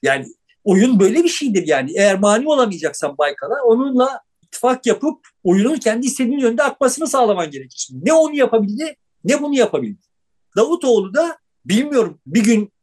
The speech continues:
ümit ediyorum çıkıp açıklayacak yani. Yani o istikşafi görüşmeler geyiği altında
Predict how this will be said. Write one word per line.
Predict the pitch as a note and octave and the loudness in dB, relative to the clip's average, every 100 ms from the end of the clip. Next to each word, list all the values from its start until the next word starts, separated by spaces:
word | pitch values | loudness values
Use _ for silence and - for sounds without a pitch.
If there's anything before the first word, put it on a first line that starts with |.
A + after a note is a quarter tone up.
| _ | _
ümit | G3+ A#3+ B3+ | 2 2 2
ediyorum | G3 D3+ D#3 D3+ | 2 0 -4 -4
çıkıp | - - G#3 | -10 -4 -4
açıklayacak | F#3+ - A#3 G3+ F3 F3+ - | -4 -2 2 2 2 -2 -2
yani. | B2 F2+ - | -8 -8 -6
Yani | - F3 F#3 | 0 0 0
o | G3 | -2
istikşafi | F#3+ - G#3 - G3+ G3 G3+ | -4 -4 -6 -2 -2 0 -2
görüşmeler | F#3+ F#3 - G3 F#3+ F3+ D3+ D#3 F3 | -2 -2 -4 -2 0 -2 -4 -8 -8
geyiği | C3+ F#3+ A3+ B3+ | 0 4 6 6
altında | F#3 D3+ - C3+ A3+ D#4+ | 4 2 -2 -4 -2 -2